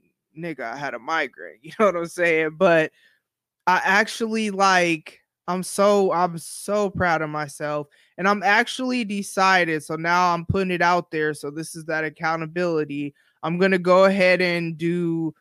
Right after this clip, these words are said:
this re-, it's not a recovery week, it's called something else, and then I'm gonna do month two. I've literally never done month two, so I don't know what the hell <laughs> I'm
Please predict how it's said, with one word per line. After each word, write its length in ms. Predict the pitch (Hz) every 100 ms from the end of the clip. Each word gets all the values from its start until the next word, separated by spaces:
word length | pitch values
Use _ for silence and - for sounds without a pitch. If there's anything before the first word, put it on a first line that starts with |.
| _ _ _ -
this 560 | 160 175 160 - - -
re-, 180 | 156 147 _ _
it's 220 | 165 -
not 180 | 190 180
a 60 | 160
recovery 680 | 156 - 165 160 156 156
week, 280 | 156 160 156
it's 160 | 156 -
called 340 | 175 165 160
something 400 | 170 160 - 156
else, 600 | 185 196 190 190 - - _ _ _ _ -
and 220 | 160 170
then 760 | 196 214 214 208 202 202 202 _ _
I'm 180 | 156 165
gonna 240 | 175 175
do 240 | 170 185 190
month 360 | 190 190 185 _
two. 320 | 208 214 175
I've 240 | 170 170 160
literally 520 | 175 180 180 175 165
never 480 | 160 165 185 185 185
done 320 | 180 180 180
month 320 | 180 180 180
two, 520 | - 190 190 185 190 190 _ _ _
so 140 | 170
I 80 | 165
don't 180 | 170 170
know 120 | 165
what 200 | 165 165
the 120 | 170
hell 460 | 160 180 180 180 175
<laughs> 120 |
I'm 80 | 165